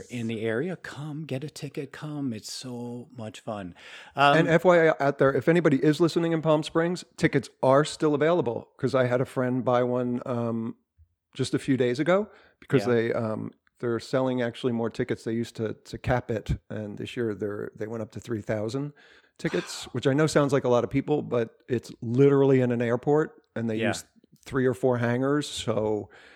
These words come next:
Speaker 2: it's not like it's ever crowded. There's so much space to breathe in. It's supposed to be a gorgeous day.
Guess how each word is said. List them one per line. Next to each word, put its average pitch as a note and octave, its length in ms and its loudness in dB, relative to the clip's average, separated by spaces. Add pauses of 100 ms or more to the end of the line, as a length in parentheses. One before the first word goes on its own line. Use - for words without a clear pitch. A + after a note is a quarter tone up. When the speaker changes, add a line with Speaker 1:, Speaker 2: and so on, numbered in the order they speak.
(280)
Speaker 2:
it's B2+ 240 -2
not A#2 200 -2
like A2 200 -4
it's G#2 120 -8
ever A2+ 160 0
crowded. A2 640 -4
There's G#2+ 220 -6
so B2+ 220 -4
much A#2 200 -6
space - 440 -8
to - 120 -10
breathe C3 360 0
in. C3 280 -2 (360)
It's A#2+ 100 -8
supposed - 280 -4
to - 40 -18
be A2+ 80 -4
a A2+ 80 -2
gorgeous B2 560 -2
day. A2 480 -2